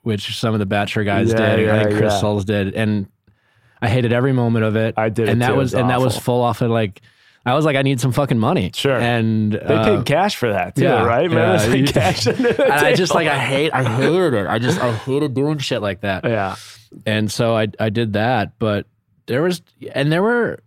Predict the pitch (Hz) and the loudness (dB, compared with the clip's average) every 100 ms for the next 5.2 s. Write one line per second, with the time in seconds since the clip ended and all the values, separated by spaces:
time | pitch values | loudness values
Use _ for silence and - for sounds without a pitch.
0 | - _ - 143 156 202 190 147 170 117 | -20 _ -4 -2 0 0 2 2 2 0
1 | 101 - 127 120 123 127 - 117 139 123 | -2 -4 -2 0 0 -2 -2 -2 0 0
2 | 101 107 113 120 120 117 110 110 123 - | 0 0 0 0 -2 -2 -4 -2 -2 -2
3 | 117 113 90 101 104 - - 110 104 - | -2 0 -2 -4 -4 -8 -6 -4 -4 -2
4 | 123 120 147 127 - 117 117 120 117 107 | -2 -2 -4 -4 -2 -2 0 0 0 -2
5 | 98 | -4